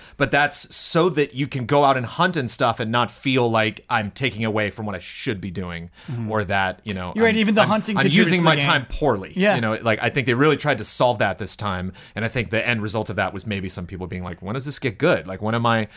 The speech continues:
Speaker 1: when am I gonna do something that I really feel helped the gang or impacted me as a character?" And you, yep, unfortunately, you gotta put in,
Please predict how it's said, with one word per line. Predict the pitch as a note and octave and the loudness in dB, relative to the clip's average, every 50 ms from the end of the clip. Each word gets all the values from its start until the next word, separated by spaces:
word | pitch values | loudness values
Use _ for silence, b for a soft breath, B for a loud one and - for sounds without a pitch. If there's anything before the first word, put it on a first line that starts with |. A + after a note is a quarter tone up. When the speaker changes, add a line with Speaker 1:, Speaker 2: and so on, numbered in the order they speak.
| B B B | B B B
Speaker 1:
when | C#3 D#3 | 2 2
am | D#3+ | 4
I | E3 | 4
gonna | D#3+ D3 | 4 4
do | C3+ D3 | 2 0
something | C#3+ - C#3 B2 A#2+ | 0 -2 -2 -2 0
that | A2+ A2+ | 0 0
I | A2 | 0
really | G#2+ A2+ A2 G#2 | 0 -2 -2 -4
feel | - - A#2 G#2+ | -4 -4 -4 -4
helped | G2+ - - B2+ A#2+ - - | -4 0 0 -2 -2 -2 -6
the | - A2 | -6 -4
gang | G2 A2 G2+ G2 | -2 -2 -2 -2
or | G2+ F#2 | -2 -4
impacted | - G2+ A2 - A2 G#2+ F#2 - - F2+ F2+ | -4 -6 -6 -4 -2 -2 -2 -2 -6 -10 -8
me | G2 G2 | -8 -8
as | F#2 E2+ | -8 -10
a | F#2 | -12
character?" | - - G2+ F#2+ F2+ F2 - F2 F2 E2+ b b b b b b b b | -12 -8 -8 -8 -8 -8 -10 -10 -10 -10 b b b b b b b b
And | - F#2+ F#2 F2+ F2+ E2+ - - - - _ | -8 -6 -6 -6 -6 -6 -8 -8 -10 -14 _
you, | - F#2 F2 _ | -20 -20 -18 _
yep, | - G2 - - | -12 -14 -12 -12
unfortunately, | F#2 F#2+ - G2 F#2 - F2 E2+ | -14 -8 -8 -8 -8 -8 -10 -8
you | |
gotta | F2 E2+ - | -8 -8 0
put | - - A2 | 0 0 0
in, | A#2+ | 0